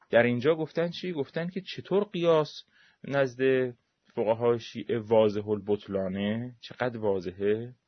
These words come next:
اصلاً شعار امامیه این بوده که قیاس نمی‌کرده. مثل همین،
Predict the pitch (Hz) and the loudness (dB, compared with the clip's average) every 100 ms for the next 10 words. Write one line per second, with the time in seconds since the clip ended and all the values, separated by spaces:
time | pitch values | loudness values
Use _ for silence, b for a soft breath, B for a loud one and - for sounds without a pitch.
0 | _ - 117 123 - - 143 156 123 113 | _ -8 -8 -6 0 4 4 4 0 -2
1 | 107 123 135 120 117 - 107 95 - 98 | -2 -4 -4 -6 -8 -6 -2 -2 -2 -10
2 | 90 95 90 92 104 120 135 _ B B | -6 -6 -4 -4 -4 -6 -12 _ B B
3 | B B 135 165 180 170 160 180 185 185 | B B -4 -4 -4 -2 -2 0 -2 -4